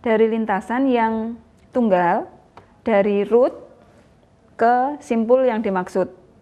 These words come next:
Jadi level dari root itu nol, kemudian untuk mencapai sebuah titik, dia berapa levelnya?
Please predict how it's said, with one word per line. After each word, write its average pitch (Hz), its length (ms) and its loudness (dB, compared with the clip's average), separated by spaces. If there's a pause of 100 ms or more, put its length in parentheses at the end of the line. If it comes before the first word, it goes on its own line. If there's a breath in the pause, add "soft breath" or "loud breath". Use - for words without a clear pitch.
Jadi 190 240 -2
level 208 400 0
dari 185 320 -2
root 190 240 -2
itu 262 400 0 (160)
nol, 226 400 0 (320 loud breath)
kemudian 233 320 0
untuk 247 160 0
mencapai 226 320 -4
sebuah 220 240 -2
titik, 208 400 -2 (480 loud breath)
dia 262 400 2 (300)
berapa 233 320 2
levelnya? 196 420 -4